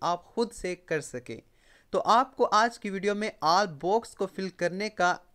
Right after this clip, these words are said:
मेथड बताऊंगा कि किस बॉक्स में आपने क्या टाइप करना है तो आपकी रजिस्ट्रेशन होगी। अगर आपकी रजिस्ट्रेशन में किसी भी किस्म की कोई भी इन्फॉर्मेशन रॉन्ग पुट हो गई तो आपकी सिलेक्शन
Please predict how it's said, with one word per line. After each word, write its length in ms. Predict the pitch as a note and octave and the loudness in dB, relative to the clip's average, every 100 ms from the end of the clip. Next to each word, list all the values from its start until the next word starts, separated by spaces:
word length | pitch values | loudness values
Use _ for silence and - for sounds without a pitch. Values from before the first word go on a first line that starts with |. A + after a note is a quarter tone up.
| _ - | _ -8
मेथड 420 | E3 G3 - G#3+ | -2 -2 -2 -2
बताऊंगा 600 | E3 D3 D#3+ F3+ E3+ E3+ - - _ - | -2 0 0 0 2 2 0 -20 _ -8
कि 80 | G#3+ _ | -8 _
किस 200 | C4+ C#4 D3+ | -4 -4 -6
बॉक्स 460 | C#3+ G3 B3+ - G#3 | 0 2 2 -4 -8
में 120 | G#3 | -6
आपने 420 | - F3 F#3+ G3 G3 | -2 -2 -2 -8 -8
क्या 260 | - G3 G3+ - | 0 0 0 2
टाइप 280 | E3 A3+ - | 4 4 -2
करना 240 | F3+ E3 F3 | -4 -2 -4
है 60 | |
तो 120 | F#3 - | -4 -2
आपकी 360 | D#3+ F3 - E3+ | -2 -2 -6 -10
रजिस्ट्रेशन 640 | D3 D3+ - F3+ - F3+ - | -10 -14 -8 -8 -8 -12 -4
होगी। 380 | F3+ G3 F3+ F3+ _ _ _ - | -2 -2 -4 -8 _ _ _ -4
अगर 280 | G#3 C#4 - | 0 0 0
आपकी 360 | F#3 G#3 - G#3+ | 0 0 0 -6
रजिस्ट्रेशन 680 | F3+ E3 - G3+ A3+ - G#3+ | -6 -8 -6 0 0 0 -4
में 160 | G#3+ G#3 - | -4 -8 -6
किसी 280 | C4 C#4 A#3 | -4 -2 -4
भी 120 | G#3 | -4
किस्म 340 | F3 - F#3+ F3+ | -8 -8 -8 -8
की 100 | G3+ F#3+ - | -12 -12 -2
कोई 200 | A3+ A#3+ | 2 2
भी 160 | F3+ - | 0 -8
इन्फॉर्मेशन 800 | E3+ - F3+ D#3+ F3+ G3 G#3 D3+ | -12 -4 -4 -2 -6 -6 -8 -8
रॉन्ग 360 | C3+ F3+ B3 A#3 - | 0 2 2 -2 -8
पुट 240 | F3 - | -10 0
हो 140 | F#3 G3+ | 0 0
गई 200 | D3+ - _ _ _ - | -2 -8 _ _ _ -10
तो 60 | - | -2
आपकी 380 | F3 A3 - A3+ | 0 0 -4 -10
सिलेक्शन 560 | - F3 F3 - G3 | -8 -8 -8 -6 -10